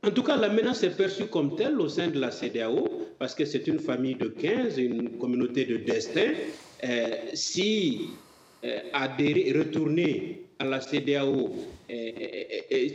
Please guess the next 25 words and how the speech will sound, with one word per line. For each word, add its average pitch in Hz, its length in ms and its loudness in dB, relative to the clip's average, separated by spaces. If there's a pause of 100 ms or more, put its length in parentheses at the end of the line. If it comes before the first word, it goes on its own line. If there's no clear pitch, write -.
tient 151 320 2
à 127 60 0
des 117 140 0
protocoles, 120 680 0
le 107 80 2
protocole 123 640 -2
additionnel 113 600 -2
d'Abuja, 113 760 -2
pour 117 100 -4
évoquer 107 380 0
ce - 140 -6
protocole-là, - 720 -2
tout 147 180 0
État 131 320 0
qui 113 560 -6 (200)
est, 110 760 -2
qui 123 160 0
est 117 40 2
passé 131 300 0
par 123 180 0
la 117 400 0
case 123 260 -2
d'un 120 180 2
coup 147 180 -2
d'État 156 420 0